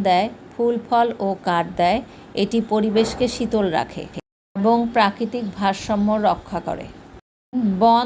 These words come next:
ধ্বংসের ফলাফল। অতিরিক্ত বন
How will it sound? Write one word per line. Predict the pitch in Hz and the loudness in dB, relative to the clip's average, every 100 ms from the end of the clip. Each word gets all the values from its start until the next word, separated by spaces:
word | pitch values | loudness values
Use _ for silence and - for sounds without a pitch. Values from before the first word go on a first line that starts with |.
| 254 | 0
ধ্বংসের | 214 240 226 247 226 226 | -2 -2 -2 -2 -4 -2
ফলাফল। | 208 185 175 170 - - - - - - _ _ _ - | -2 0 -2 -6 -8 -12 -20 -20 -20 -20 _ _ _ -4
অতিরিক্ত | 233 277 - 294 233 | 2 2 4 2 4
বন | 214 220 | 4 4